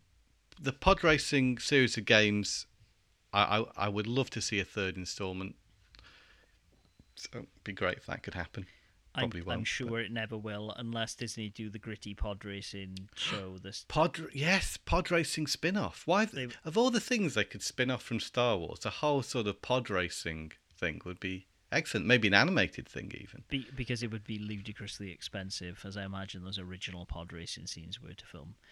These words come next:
Speaker 2: They could call it This Is Pod
Speaker 1: But
Speaker 2: Racing,
Speaker 1: just
Speaker 2: though.
Speaker 1: do an
Speaker 2: I'm back on
Speaker 1: animated
Speaker 2: board.
Speaker 1: show, yeah.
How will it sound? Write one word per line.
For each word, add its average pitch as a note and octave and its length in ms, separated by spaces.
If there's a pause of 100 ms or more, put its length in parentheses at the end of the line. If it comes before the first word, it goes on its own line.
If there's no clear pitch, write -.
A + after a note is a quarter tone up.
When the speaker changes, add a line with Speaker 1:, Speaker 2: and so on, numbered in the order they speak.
(140)
Speaker 2:
They B2 80
could A2 180
call F#2 220
it D#2 100
This G2 180
Is G2+ 120
Pod F#2 200
Speaker 1:
But C4+ 120
Speaker 2:
Racing, - 220
Speaker 1:
just F3 100
Speaker 2:
though. F3+ 120
Speaker 1:
do A#3+ 200
an - 20
Speaker 2:
I'm F#3+ 60
back E3+ 100
on E3 60
Speaker 1:
animated C3+ 500
Speaker 2:
board. - 80
Speaker 1:
show, F#3 440 (120)
yeah. G3 200